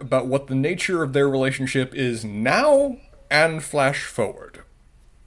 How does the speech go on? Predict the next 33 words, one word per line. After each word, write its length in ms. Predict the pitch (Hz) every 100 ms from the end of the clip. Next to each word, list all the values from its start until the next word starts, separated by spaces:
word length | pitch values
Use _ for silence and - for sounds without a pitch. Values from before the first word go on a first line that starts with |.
| -
There's 300 | 143 143 139
some 300 | - 240 269
ambiguity, 680 | 277 285 285 302 294 254 247
but 180 | 202
maybe 320 | 196 196 185 180
not 200 | 165 156
as 120 | 151
much 260 | 143 135
as, 240 | 135 123 -
uh, 80 | 120
I 80 |
think 160 | 117 123
some 160 | 131 117
people 240 | 117 113
are 80 | 101
saying. 300 | - 85 78 - - 139 _ - - - -
Uh, 100 | - - - - _ - - - -
Lee's 280 | 170 175 165
hands 260 | 165 156 135
are 60 |
bumping 340 | 120 139 131 117
uglies 380 | 113 110 101
right 180 | 113 101
now, 200 | 117 107
so 180 | 117 131
I 60 | 110
think 160 | 139
he's 100 | 127
got 160 | 127 113
his 120 | 127
view 200 | 123 113
pretty 220 | - 110
clear. 320 | 120 113 113